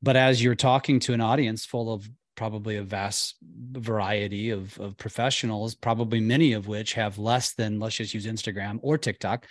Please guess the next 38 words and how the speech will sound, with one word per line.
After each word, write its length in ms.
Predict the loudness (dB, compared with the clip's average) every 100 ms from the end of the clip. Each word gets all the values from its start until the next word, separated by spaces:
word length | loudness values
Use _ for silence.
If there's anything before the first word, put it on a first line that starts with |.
| -20 -20 -6 4
less 180 | 4 6
than 160 | 2
five 320 | 4 2 2
hundred 360 | 2 0 0 0
followers 560 | 2 2 0 -6 -16 -20 _ _ _ _ _ _ _ _
on 100 | -2
both, 440 | 4 4 2 -4 -10
right? 260 | -6 -4 -6 0
Maybe 240 | 2 4 4
even 220 | 4 2
combined. 600 | 2 0 0 -2 -6 -14 _ -20 _ _ _ _
You 160 | 0 4
know, 360 | 4 2 -4 _ -6
do 140 | 0
you 400 | 2 4 4 2 -2
ever 500 | -4 -2 0 0 -2 -10 -16 _ _ _ _ -20
how, 280 | -2 0 0
how, 260 | 2 2 4
I 100 | 0
guess, 200 | 0 0
how 160 | 0
would 140 | 0 -2
you 140 | -4
answer 400 | -4 -4 -2 -4
the 100 | -6
question 540 | -4 -2 0 -2 -4
as 200 | -6 -6
to, 160 | -4 -4
okay, 360 | -2 2 2 0 -10 _ _ _ _ 2
Renee, 200 | 4 4
you 300 | 4 4 4
grew 280 | 4 2
there 220 | 4 0 -2
because 380 | -4 -2 -2
you 80 | 0
have 120 | -2
a 40 | -2
team, 440 | -6 -6 -6 -10